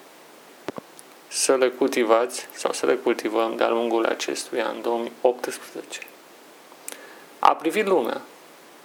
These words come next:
cu ochi de copil, fără să încerci să intervii, și a lăsa credința să se prindă pe această funcție extraordinară a intuiției de ceea ce nu se vede, dar simțim că există,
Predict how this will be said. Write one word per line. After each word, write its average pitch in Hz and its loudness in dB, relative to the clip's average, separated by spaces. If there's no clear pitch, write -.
cu 131 4
ochi 139 2
de - 2
copil, 123 0
fără 202 4
să - -4
încerci 117 0
să - -4
intervii, 120 -6
și - 2
a 139 6
lăsa 151 0
credința 143 2
să - -4
se 131 2
prindă 131 2
pe - 0
această - 2
funcție 135 0
extraordinară 127 2
a 120 -2
intuiției 131 2
de 120 4
ceea 156 4
ce 151 2
nu 170 4
se 147 2
vede, - -4
dar - -4
simțim - -4
că - -4
există, - -10